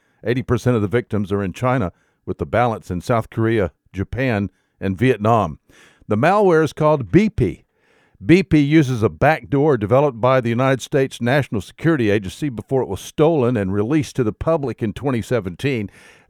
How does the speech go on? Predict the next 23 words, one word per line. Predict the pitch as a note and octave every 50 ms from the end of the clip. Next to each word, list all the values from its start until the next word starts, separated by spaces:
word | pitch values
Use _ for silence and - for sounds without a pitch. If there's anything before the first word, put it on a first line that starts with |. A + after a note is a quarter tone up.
| E2+ F2 E2+
B | - F3 G#3+ A3
P | - - A2+ G2+ A2 A#2+ - _ _ _ _ _ -
rides | G2 A2+ C3+ D#3 E3+ E3+ - E3
on | D3
a | C3+
malicious | C3 B2 C3 C#3+ E3+ F#3 - - F3 D#3 - - - _ -
Excel | D#3+ E3+ - - E3 E3 E3+ F3+ D#3
file | - - C3+ G2+ F#2 G2 G#2+ A#2+
sent | B2+ - - F3+ F3 -
to | - C3+
victims | A2 A#2+ D#3+ - - C3 C3+ C#3 A#2+
as | C3+ C#3+ C3+ C3+
an | C#3+ C#3+ - - _
email | D#3 F3 F#3+ F#3+ E3 B2+ G#2+ G#2+ B2 C#3+
attachment. | D3 - - F3 F3+ F#3 F3 - - A2 F2+ - - _ _ _ _ - - _ _ _ -
Cryptojacking | - D3+ D3 - - B2+ A2+ G2+ - A#2+ A#2+ B2 B2+ - - G2 F2+ F2+
can | - B2 A#2 G#2
have | G2 A#2 A#2+ B2 A#2+ G#2+ - _ _ _ -
a | A2 A#2
major | B2+ C3 C3 C3+ D3 C#3 G#2+ A#2+ -
impact | - C#3 C#3+ C3+ - G#2+ F2 D2+ C2+ - _ - - -
on | - G#2+ G#2+ G#2 A2 A2+ -
enterprises. | G2 G2+ F#2+ F2 - - E2+ C#2+ C2 B1 - - A1 G1+ - - -